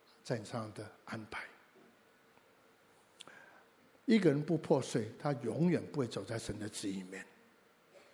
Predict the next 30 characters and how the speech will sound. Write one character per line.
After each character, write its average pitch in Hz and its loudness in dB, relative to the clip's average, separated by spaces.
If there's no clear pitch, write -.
或 226 10
者 202 8
对 202 8
神 165 4
的 165 8
旨 147 2
意 135 4
永 147 8
远 131 6
有 131 4
保 110 0
留， 107 0
可 - 4
以 135 4
听 139 2
得 135 6
懂 120 2
吗？ 123 0
一 254 10
个 - 8
人 175 8
不 208 8
破 175 6
碎， 117 0
他 - 4
永 147 6
远 143 6
不 233 6
可 - 2
能 127 0